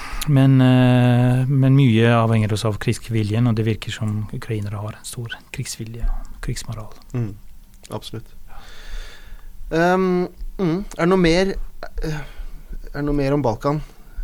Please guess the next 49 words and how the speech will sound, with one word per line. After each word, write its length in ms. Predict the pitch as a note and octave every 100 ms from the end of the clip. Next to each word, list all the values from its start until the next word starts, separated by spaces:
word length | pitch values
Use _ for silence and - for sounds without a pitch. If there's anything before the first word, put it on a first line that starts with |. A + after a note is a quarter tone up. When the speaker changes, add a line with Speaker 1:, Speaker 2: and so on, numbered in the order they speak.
| G#2+
Speaker 2:
som 200 | - C3+
er 80 | C3+
viktig 300 | B2+ - A#2+
å 60 |
få 340 | - - C3+ G#2
med 120 | A#2
akkurat 320 | B2 B2 A#2+
nå? 160 | D#3 F#3 - -
Du 500 | C3 B2 B2 B2 B2
har 220 | C3 B2+
brukt 280 | B2+ A#2+ A#2+
et 100 | - -
ord 180 | G#2+
som 140 | A2 C3
heter 220 | A2+ A#2
balkanisering 1120 | A2 - A2+ - B2+ B2+ - F#2 A2+ B2+ C3+
for 200 | - -
øvrig, 280 | C3 B2+ C3
og 80 | C#3+
det 80 | G#2+
er, 320 | A2+ B2+ B2+ B2+ -
Speaker 1:
<laughs> 280 | - - -
Speaker 2:
det 80 | C3
er 60 |
illustrert 500 | B2 B2+ C#3 B2+ A2
i 40 | C3+
det 100 | A2+
vi 60 | A#2+
sitter 160 | A#2+
og 60 | A#2
snakker 220 | B2 G#2+
om 100 | G#2
nå 140 | G#2+ A2
i 240 | A2+ A2+ A2+ - - - - - -
Speaker 1:
Ja, 200 | B2+ B2
og 80 | A2+
som 100 | -
med 80 | A2+
balkanisering 600 | G#2+ G2 A2 - G2+ G2
så 80 | F#2+
har 80 | G2+
jeg 120 | G2+
tenkt 240 | A2 G2+ A2+
litt 200 | A2+ -
mer 280 | A2+ A2 G2+
på, 180 | - G#2
på 120 | A#2
de, 160 | G#2 G#2 G#2 G#2
eh, 580 | G2+ G2 F#2+ F#2 F2+ F#2